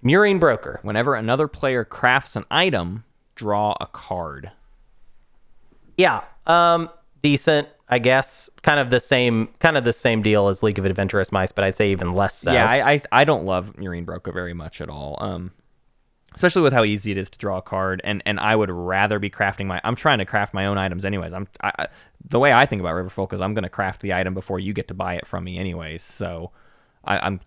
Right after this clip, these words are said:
Speaker 2: I, I think my own strategy is making it to where Mur-, Murine Broker is not especially useful, so meh.
Speaker 1: Wait, I'm confused by that. What, can you read Murine Broker for me
Speaker 2: When-,
Speaker 1: again? Do I,
Speaker 2: when-,
Speaker 1: do I have
Speaker 2: whenever another player crafts an item, draw a card.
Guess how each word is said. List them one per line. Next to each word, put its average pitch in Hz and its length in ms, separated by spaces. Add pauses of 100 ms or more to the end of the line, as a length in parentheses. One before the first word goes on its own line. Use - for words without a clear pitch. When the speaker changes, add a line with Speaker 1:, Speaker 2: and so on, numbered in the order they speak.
(140)
Speaker 2:
I, 92 200
I 196 80
think 101 160
my 95 240
own 107 240
strategy 95 520
is 92 120
making 95 280
it - 80
to 90 40
where 85 140
Mur-, 87 320
Murine 95 300
Broker 90 320
is 90 120
not 90 260
especially 85 720 (140)
useful, - 420
so - 300
meh. 92 360
Speaker 1:
Wait, 123 180
I'm 131 120
confused 123 460
by 98 140
that. 85 320
What, 117 400
can 131 120
you 147 100
read 131 200
Murine 123 340
Broker 113 380
for - 220
me 127 100
Speaker 2:
When-, 127 120
Speaker 1:
again? 131 120
Do 110 100
I, 104 60
Speaker 2:
when-, 104 80
Speaker 1:
do 107 60
I 110 120
have 131 60
Speaker 2:
whenever 135 280
another 127 380
player 87 360
crafts 92 380
an 101 60
item, 85 280
draw 87 240
a - 40
card. - 380